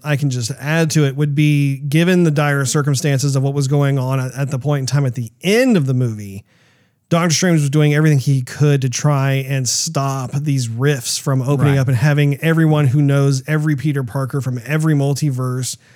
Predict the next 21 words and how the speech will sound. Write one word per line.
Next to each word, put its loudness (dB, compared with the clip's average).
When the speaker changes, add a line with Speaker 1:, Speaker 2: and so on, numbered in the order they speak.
Speaker 1:
come 0
through. 2
So 2
he 4
was, 2
he 4
was 2
worried. 0
I -4
mean, 2
he, 6
Speaker 2:
Right. -2
Speaker 1:
he 2
was 2
not 2
able 2
to 0
actually -2
stop -2
those -2
rifts. -4